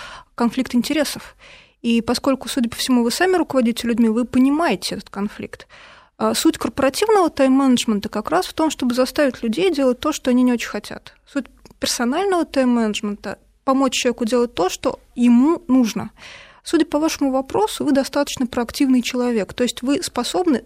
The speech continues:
самостоятельно ставить свои цели. Раз это так, попробуйте провести хронометраж – с точным замером, сколько на какие дела уходит времени, чтобы вашему руководителю показать объективные цифры.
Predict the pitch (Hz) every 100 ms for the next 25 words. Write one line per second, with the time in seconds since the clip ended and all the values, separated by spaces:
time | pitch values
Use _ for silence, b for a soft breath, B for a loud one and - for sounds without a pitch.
0 | - - 240 - 247 294 277 233 - 247
1 | 233 - 226 214 220 131 - _ B B
2 | B B 254 302 311 294 - 359 415 -
3 | 233 - 359 320 - - 254 - 269 -
4 | 247 247 262 370 415 - - _ _ b
5 | b b b - - - - 302 330 -
6 | 349 294 247 240 262 302 277 - 294 285
7 | 247 233 233 - 247 220 247 240 233 233
8 | 220 - 294 370 277 - 240 220 220 233
9 | 247 - 240 240 - 247 285 - 240 -
10 | 247 240 247 226 226 - 254 240 240 -
11 | 185 - -